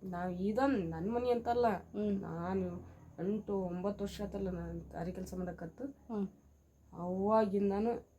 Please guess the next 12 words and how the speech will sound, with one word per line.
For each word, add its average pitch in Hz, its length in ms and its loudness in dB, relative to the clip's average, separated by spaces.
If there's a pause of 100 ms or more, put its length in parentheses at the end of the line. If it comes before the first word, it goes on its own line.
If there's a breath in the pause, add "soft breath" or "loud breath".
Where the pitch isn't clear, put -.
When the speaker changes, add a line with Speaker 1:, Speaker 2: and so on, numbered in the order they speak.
(120)
Speaker 1:
ನನ್ 180 280 -6
ಮಾ-, 165 880 -4
ಯಾವ್ದೇ 202 840 4
ಇದು 196 160 2
ಆಗ್ಲಿ, 196 260 0 (840)
ಇದು 170 300 -4 (160)
ಬೆಸ 185 200 -12
ಸಂಖ್ಯೆನ 190 440 -4
ಮೆಟ್ಲು 165 280 -6
ಮಾಡ್ತಾ 165 320 -10
ಇರೋದು. - 500 -16
Speaker 2:
ಹ್ಮ್. 202 120 -6